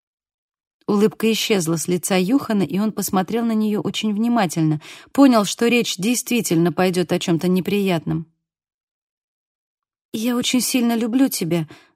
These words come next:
«Я тоже. И здесь не о чем жалеть». Улыбнулся он и лег рядом.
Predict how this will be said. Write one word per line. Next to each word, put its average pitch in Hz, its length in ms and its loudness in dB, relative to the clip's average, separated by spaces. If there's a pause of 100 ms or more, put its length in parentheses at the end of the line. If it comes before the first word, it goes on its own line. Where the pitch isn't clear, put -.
(480)
«Я 151 280 2
тоже. 156 480 0 (1120)
И 180 140 -2
здесь 170 320 0
не 196 140 4
о 214 60 2
чем 247 200 2
жалеть». 240 480 2 (1040)
Улыбнулся 247 560 4
он 294 200 10
и 233 60 2
лег 226 220 0
рядом. 160 500 0